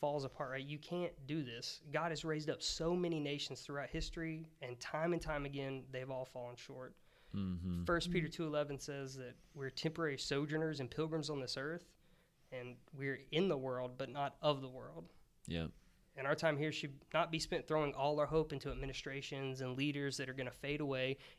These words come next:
Speaker 1: and ultimately disappoint us, no matter which side you
Speaker 3: Right.
Speaker 1: fall on.
Speaker 3: Right.
Speaker 2: Mm-hmm.
Speaker 1: Instead, we should focus on that which won't fail,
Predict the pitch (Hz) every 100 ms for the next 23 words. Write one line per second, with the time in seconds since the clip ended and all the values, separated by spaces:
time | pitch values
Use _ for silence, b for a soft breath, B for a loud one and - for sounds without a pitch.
0 | - 127 143 147 156 135 135 135 - -
1 | 131 120 127 143 135 151 147 151 - 160
2 | 156 151 143 117 113 110 117 170 165 156
3 | - 101 92 90 92 - 151 156 151 151
4 | - 151 151 139 135 139 131 135 156 -
5 | 123 117 123